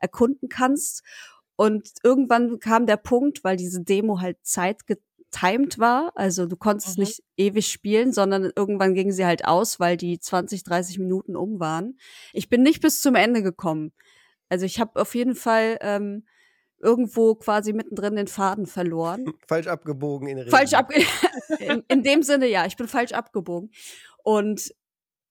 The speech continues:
Speaker 1: hab natürlich dann nicht gesehen, wie es ausgegangen ist. Ich weiß nicht, wie es Micha da ging, ob der durchgekommen ist. Aber ich fand's auf jeden Fall sehr atmosphärisch und ich freu mich schon auf, auf den neunten Teil, definitiv.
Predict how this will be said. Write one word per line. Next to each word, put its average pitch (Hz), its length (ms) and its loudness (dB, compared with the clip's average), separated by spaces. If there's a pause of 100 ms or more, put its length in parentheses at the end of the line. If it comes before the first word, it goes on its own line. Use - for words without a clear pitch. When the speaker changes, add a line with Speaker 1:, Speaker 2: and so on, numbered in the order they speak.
(600)
Speaker 1:
hab 202 180 0
natürlich 254 320 2
dann 226 120 0
nicht 226 180 -2
gesehen, 214 280 0
wie 202 60 -4
es 196 100 -6
ausgegangen 208 640 0
ist. 190 280 -4
Ich - 120 -10
weiß 196 220 0
nicht, 214 160 -4
wie 202 80 -4
es - 120 -8
Micha 214 300 0
da 202 200 2
ging, 202 300 -4
ob 165 180 -8
der 190 120 0
durchgekommen 208 600 -4
ist. - 240 -10 (420)
Aber 202 220 6
ich 208 140 -2
fand's 233 260 2
auf - 160 -4
jeden 220 140 2
Fall 202 180 2
sehr 202 320 6
atmosphärisch 208 760 -2
und 185 160 -4
ich 175 100 -8
freu 190 320 2
mich 196 220 2
schon 175 320 0
auf, - 320 -2
auf - 240 -12
den 175 380 -2
neunten 170 340 2
Teil, 147 380 -4
definitiv. 147 720 -6